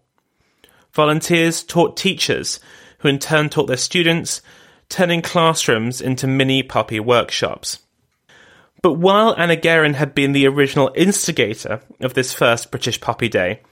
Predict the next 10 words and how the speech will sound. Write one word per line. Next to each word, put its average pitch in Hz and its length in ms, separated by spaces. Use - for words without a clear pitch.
and 135 100
had 139 160
been 143 200
responsible 147 760
for 139 120
getting 131 300
Earl 123 200
Haig 123 280
on 117 160
board, 107 440